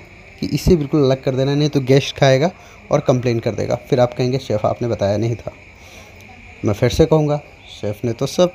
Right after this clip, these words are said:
कुछ बताया था। तो चलिए हम देते हैं आठ पीस, बाकी आप जितने भी pieces देते हैं उस piece के हिसाब से आपको आलू पहले से तैयार करना है, setup पहले से ready करना है। और, और,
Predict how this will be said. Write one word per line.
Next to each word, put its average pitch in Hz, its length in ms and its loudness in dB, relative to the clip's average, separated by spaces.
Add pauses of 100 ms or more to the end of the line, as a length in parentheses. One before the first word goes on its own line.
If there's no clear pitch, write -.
(140)
कुछ - 280 -2
बताया 120 400 4
था। 120 400 0 (760)
तो 127 60 0
चलिए 104 360 -2 (1000)
हम 202 160 6
देते 185 180 4
हैं 185 200 4
आठ 127 180 2 (100)
पीस, 160 180 -2 (580)
बाकी 120 260 0
आप 117 280 2 (100)
जितने 175 300 4
भी 175 100 0
pieces 147 300 0
देते 143 240 -2
हैं 180 160 -4 (400)
उस 175 220 -2
piece 180 200 0
के 180 80 2
हिसाब 139 300 2
से - 140 -4
आपको 120 300 0
आलू 110 180 2
पहले 120 260 0
से 151 120 0
तैयार 143 260 0
करना 147 220 -2
है, 165 60 -2
setup - 380 -6
पहले 120 220 -2
से 147 100 -2
ready 143 200 0
करना 147 240 0
है। 202 80 -2 (640)
और, 107 260 4 (2000)
और, 104 340 0